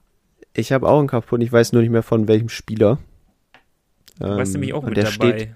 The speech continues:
Speaker 2: bei der Story.
Speaker 1: der steht bei meinen Eltern. Ich weiß es nicht. Müsste ich nochmal
Speaker 2: Mhm.
Speaker 1: nachschauen, ob's noch draufsteht vielleicht. Ähm, wie auch immer, ähm, auch da können wir uns gerne mal erkundigen, Patrick,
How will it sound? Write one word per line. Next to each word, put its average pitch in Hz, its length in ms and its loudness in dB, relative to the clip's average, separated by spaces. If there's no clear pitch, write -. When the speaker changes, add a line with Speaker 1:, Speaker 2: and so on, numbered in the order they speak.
Speaker 2:
bei 117 60 -14
der 120 140 -16
Story. 110 440 -12
Speaker 1:
der 117 120 -4
steht - 300 0
bei 131 120 4
meinen 123 240 4
Eltern. 110 500 0
Ich - 580 -16
weiß 110 220 -4
es - 160 -12
nicht. 101 200 -4
Müsste 131 220 2
ich 160 60 2
nochmal 139 220 2
Speaker 2:
Mhm. - 40 2
Speaker 1:
nachschauen, 135 320 2
ob's - 220 -2
noch 120 120 -2
draufsteht 113 600 0
vielleicht. 110 420 -2
Ähm, 113 480 2
wie 143 100 6
auch 139 100 4
immer, 135 340 2
ähm, 117 260 0
auch 117 180 0
da 131 260 2
können 143 280 0
wir 135 100 2
uns 123 180 -4
gerne 127 220 0
mal 123 260 0
erkundigen, 117 600 -2
Patrick, - 580 -8